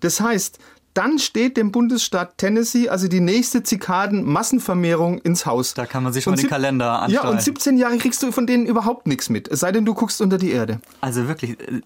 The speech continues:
Speaker 2: siebzehn Jahre, bis die fertige Zikade dann rauskommt, äh, sozusagen, und das Licht der, der, der Welt
Speaker 1: Genau.
Speaker 2: erblickt, wenn ich das richtig verstehe. Ähm, das heißt, das ist w-,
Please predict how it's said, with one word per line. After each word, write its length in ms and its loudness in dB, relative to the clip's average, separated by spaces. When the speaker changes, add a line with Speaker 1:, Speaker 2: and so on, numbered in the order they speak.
Speaker 2:
siebzehn 760 -2
Jahre, 320 0
bis 240 -4
die 340 -2
fertige 460 -4
Zikade 500 -2
dann 140 -2
rauskommt, 840 -2
äh, 220 -2
sozusagen, 800 -2
und 100 -4
das 120 -8
Licht 200 -8
der, 340 -2
der, 200 -6
der 180 -4
Welt 220 -2
Speaker 1:
Genau. 180 0
Speaker 2:
erblickt, 160 -2
wenn 60 -4
ich 60 -6
das 140 -6
richtig 200 -8
verstehe. 340 -6
Ähm, 380 -2
das 160 -4
heißt, 200 -4
das 140 -4
ist 220 -4
w-, 100 -4